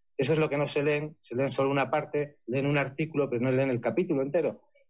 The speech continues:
y es lo que les suele ocurrir. Yo la verdad es que lamento muchísimo tener concejales como el señor Martín, que lo único que hacen es intentar enfangar todo, no leer, intentar sacar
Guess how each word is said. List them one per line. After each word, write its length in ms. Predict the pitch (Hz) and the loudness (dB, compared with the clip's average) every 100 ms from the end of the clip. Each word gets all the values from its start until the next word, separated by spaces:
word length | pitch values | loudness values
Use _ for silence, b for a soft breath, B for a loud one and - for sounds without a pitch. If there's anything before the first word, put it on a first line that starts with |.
| - | -4
y 100 | 131 | 0
es 40 | |
lo 140 | 143 | 2
que 60 | 131 | 2
les 100 | 123 | 0
suele 240 | - 131 | 0 0
ocurrir. 340 | 120 - 123 113 | 0 0 -2 0
Yo 100 | 110 | 2
la 100 | 127 | 2
verdad 200 | 127 139 | 0 -2
es 100 | 123 | -6
que 80 | - | -4
lamento 400 | 117 113 135 123 | -2 0 0 2
muchísimo 720 | 117 117 - 151 - 156 156 B B B B _ _ | 0 0 -2 -4 0 0 0 B B B B _ _
tener 320 | 135 139 139 | -2 0 -2
concejales 720 | - 127 123 117 131 135 135 - | -2 -4 -4 -2 0 2 0 -4
como 260 | 117 113 | -4 -2
el 40 | 107 | 0
señor 220 | 120 131 | 0 2
Martín, 500 | 123 110 131 147 147 B B | 0 0 -2 -2 -6 B B
que 80 | 113 | -2
lo 80 | 120 | 0
único 260 | 131 127 | 0 0
que 120 | 127 | 0
hacen 200 | 127 131 | -2 0
es 160 | 127 120 | -2 -2
intentar 480 | 113 113 107 131 117 | -2 -2 2 0 0
enfangar 540 | 113 101 113 131 127 | -8 -4 0 0 0
todo, 380 | 135 135 160 180 - | -2 0 -2 -4 -6
no 220 | 131 151 | 0 0
leer, 420 | 135 135 165 165 | 2 0 -2 -4
intentar 420 | 117 110 113 110 135 | -16 -14 -10 -6 -4
sacar 400 | 127 120 127 | -2 0 -2